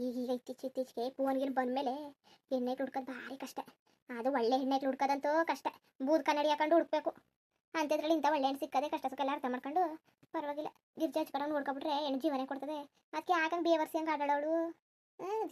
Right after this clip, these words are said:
ಯಾಕಂಗ್ ಆಡೋಳು? ನನಗೊಂದು ಗೊತ್ತಾಯ್ಕಿಲ್ಲ ಕಂತಕೋ. ಥು, ಅವ್ಳ ಜೊತೆಗೆ ಆಡಿ ಆಡಿ ಸಾಕಾಯ್ತದೆ.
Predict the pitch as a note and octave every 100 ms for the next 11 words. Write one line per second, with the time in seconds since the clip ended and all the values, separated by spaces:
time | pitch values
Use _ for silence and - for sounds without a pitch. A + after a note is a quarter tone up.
0 | D#4+ C4 F4 A4+ G#4+ D#4+ F4 D#4+ F4 C#4+
1 | B3+ C4 A#3 B3+ A#3 B3 C4 C4 B3 -
2 | - - _ - - A#4+ C4+ B3+ A#3+ C4+
3 | A3 A3+ - B3+ - A#3